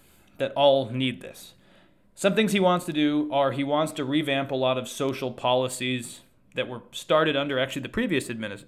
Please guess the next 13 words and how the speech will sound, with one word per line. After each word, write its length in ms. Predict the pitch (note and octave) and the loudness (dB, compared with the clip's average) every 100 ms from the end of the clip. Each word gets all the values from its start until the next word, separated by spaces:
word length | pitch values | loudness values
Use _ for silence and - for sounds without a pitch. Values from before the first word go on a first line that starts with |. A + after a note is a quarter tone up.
| E3+ | -2
no, 140 | D#3 | -2
sorry, 240 | - D3+ B2+ | 0 -2 2
his 220 | F3+ C3 | 2 2
previous 360 | C#3 B2 A2+ | -2 -6 -6
administration, 540 | C3+ A2+ A2 G#2 F#2 G#2 | -6 -8 -10 -12 -14 -14
so 160 | - | -8
back 320 | B2+ C#3 C#3 C3 | -2 2 2 2
when 100 | A2+ | 0
he 120 | C3+ | 2
used 340 | A#2+ C#3+ D3+ | 0 -2 -2
to 60 | A#2 | -10
be 80 | F#2 | -14
president. 420 | C#2+ C#2 - | -16 -16 -20